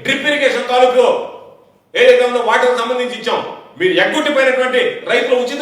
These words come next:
విద్యుత్ బకాయిలు మేము కట్టాం. ఎక్కడ మీరు ఈరోజు మాట్లాడుతున్నా డ్రిప్ ఇరిగేషన్కి బకాయిలు పెట్టిపోయారు, నువ్వు బకాయిలు పెట్టలేదు అని చెప్పి చెప్పి రుజువు చేయి. రెండు వేల పంతొమ్మిదిలో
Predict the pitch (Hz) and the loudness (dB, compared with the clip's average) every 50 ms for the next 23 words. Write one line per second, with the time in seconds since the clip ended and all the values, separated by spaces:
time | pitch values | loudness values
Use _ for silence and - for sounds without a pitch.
0 | 294 285 - 269 240 240 247 233 240 247 254 247 247 233 226 220 214 214 220 - | -6 -6 -6 -6 -6 -4 -2 -2 0 0 0 0 0 0 0 0 0 0 0 0
1 | - - - - - - - - - - _ _ _ _ _ _ _ - 151 - | -2 -2 -4 -8 -12 -16 -18 -20 -20 -20 _ _ _ _ _ _ _ -8 -8 -4
2 | - 247 247 247 247 254 254 240 233 - - - - - 170 190 226 233 226 220 | 0 2 2 4 4 4 4 4 4 2 2 0 -2 -2 -2 0 0 0 0 0
3 | 214 226 - 226 220 - - - - - - - - - - - - 240 277 262 | 0 0 0 0 -2 -4 -4 -2 -2 -2 -2 -2 -4 -8 -12 -12 -10 -8 -8 -6
4 | - 294 294 277 269 262 233 233 240 247 240 277 294 254 - - - - 285 311 | -6 -6 -4 -2 0 0 0 0 -2 -4 -4 -4 -4 -4 -2 -2 -2 0 2 2
5 | 311 294 294 285 247 - - 214 180 - - 233 247 247 247 220 220 247 254 254 | 4 4 4 2 2 -2 -2 -4 -4 -4 -2 0 2 4 4 4 4 2 2 2
6 | 254 247 247 240 240 247 262 262 247 247 247 247 247 226 214 254 240 233 233 226 | 2 2 2 0 -2 0 0 2 4 4 4 2 2 0 -2 -2 -2 -2 -2 -2
7 | 247 247 285 285 285 302 302 285 - - - - - - - - - - - - | 0 0 2 2 4 6 6 6 6 4 2 -2 -4 -6 -10 -14 -16 -20 -20 -6
8 | - 185 - 247 262 262 254 254 254 - 247 247 262 262 254 247 247 | -2 0 2 4 6 6 6 6 4 4 4 2 2 2 4 4 2